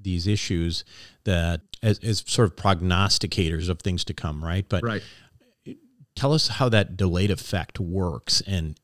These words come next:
Speaker 1: historically on when you s-, when you've seen some of these things happen, how much longer do we have, so to speak, before any kind of, uh,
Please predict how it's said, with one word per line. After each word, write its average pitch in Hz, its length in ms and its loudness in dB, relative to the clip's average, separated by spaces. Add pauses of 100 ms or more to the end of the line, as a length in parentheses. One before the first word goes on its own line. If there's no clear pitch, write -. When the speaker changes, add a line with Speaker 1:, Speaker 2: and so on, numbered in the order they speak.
Speaker 1:
historically 117 840 4
on 98 360 2
when 98 200 4
you 90 120 2
s-, - 280 -2 (220)
when 101 160 2
you've 90 160 2
seen 120 240 2
some 101 160 2
of 92 60 2
these 87 160 0
things 85 220 -2
happen, 92 380 0
how 87 180 2
much 85 360 -4
longer 87 760 0 (520)
do 95 100 -2
we 90 100 2
have, 95 440 0
so 90 140 -2
to 80 80 -6
speak, - 240 -6
before 95 320 -2
any 90 160 2
kind 82 300 0
of, 80 180 -2
uh, 82 160 -4